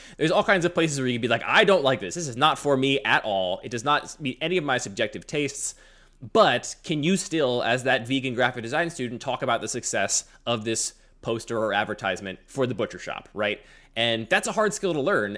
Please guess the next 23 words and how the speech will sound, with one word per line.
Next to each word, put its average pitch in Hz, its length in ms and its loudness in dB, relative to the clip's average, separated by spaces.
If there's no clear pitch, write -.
and 127 180 -2
I 135 60 0
think 190 140 -4
it's 117 120 -4
very, 151 340 4
very 135 220 2
relevant 113 340 0
in 107 120 -10
cube 107 200 -8
design. 82 300 -10
There's 180 140 -2
a 147 40 -4
lot 170 240 2
of 175 120 -2
cubes 170 240 -2
that 131 120 -4
I 131 100 2
talk 139 260 -2
about 139 260 2
with 120 140 -6
people 123 220 -6
online 123 400 -2
that 107 220 0